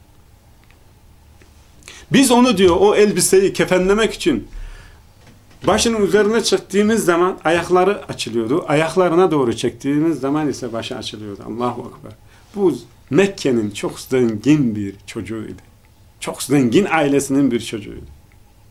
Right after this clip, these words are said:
Ve çok değerli, böyle çok güzel, yakışıklı bir insan. Her şeyi Allah için terk etti. Öldüğü zaman üzerinde bir kaftan ve o da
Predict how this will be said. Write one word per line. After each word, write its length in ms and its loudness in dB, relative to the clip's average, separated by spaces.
Ve 140 4
çok 400 -2
değerli, 720 4
böyle 300 2
çok 340 -6
güzel, 420 2
yakışıklı 500 -2
bir 40 2
insan. 320 0
Her 200 0
şeyi 300 4
Allah 220 0
için 220 -6
terk 220 -8
etti. 300 -20
Öldüğü 420 4
zaman 280 2
üzerinde 520 0
bir 100 -4
kaftan 520 -8
ve 140 -2
o 240 0
da 220 -2